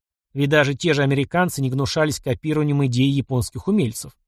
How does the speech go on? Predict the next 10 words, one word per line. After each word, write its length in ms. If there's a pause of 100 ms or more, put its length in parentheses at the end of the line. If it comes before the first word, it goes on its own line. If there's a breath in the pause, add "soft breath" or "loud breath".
(680)
При 160
всей 240
моей 200
неприязни 580
к 80
камерам 480
им 100
нужно 320
отдать 300
должное. 440